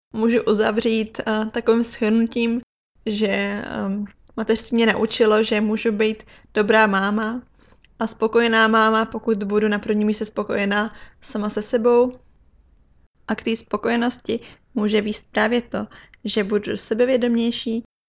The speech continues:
že se nebudu srovnávat s ostatníma, že budu laskavá, ať už k sobě, tak k ostatním, a že si najdu ty chvíle, kdy pečovat sama o sebe. Naprosto souhlasím s větou, že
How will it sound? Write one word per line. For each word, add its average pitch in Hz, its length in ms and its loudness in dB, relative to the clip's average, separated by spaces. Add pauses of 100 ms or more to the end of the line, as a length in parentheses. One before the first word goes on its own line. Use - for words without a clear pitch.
(140)
že 202 160 -2
se 214 140 -6
nebudu 214 320 0
srovnávat 220 520 -2
s - 60 -10
ostatníma, 233 840 -2 (380)
že 214 60 2
budu 208 180 2
laskavá, 240 640 0 (120)
ať 226 140 -8
už 220 120 -6
k - 60 -14
sobě, 220 640 -2
tak 202 220 -10
k - 120 -8
ostatním, 240 720 -2 (540)
a 233 60 -8
že 220 80 0
si 220 120 -4
najdu 220 200 0
ty 226 140 0
chvíle, 226 420 2
kdy 214 180 -4
pečovat 208 480 -4
sama 208 200 -2
o - 80 -6
sebe. 190 380 -6 (1700)
Naprosto 247 420 0
souhlasím 214 520 -2
s - 80 -10
větou, 208 400 -2
že 214 240 -4